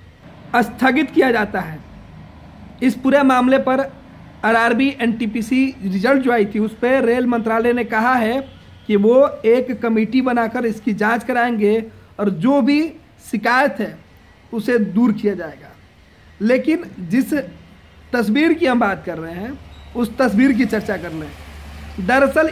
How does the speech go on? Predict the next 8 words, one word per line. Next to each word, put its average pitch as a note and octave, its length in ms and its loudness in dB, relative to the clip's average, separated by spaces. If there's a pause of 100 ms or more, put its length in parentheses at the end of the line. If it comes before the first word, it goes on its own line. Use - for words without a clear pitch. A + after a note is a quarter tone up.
ये A#3 240 2
तस्वीर A#3+ 560 0 (320)
उत्तर B3+ 340 -2
प्रदेश A3 380 2
के A3 180 0
प्रयागराज A3 680 0
की G#3 180 -2
है। F#3+ 220 -2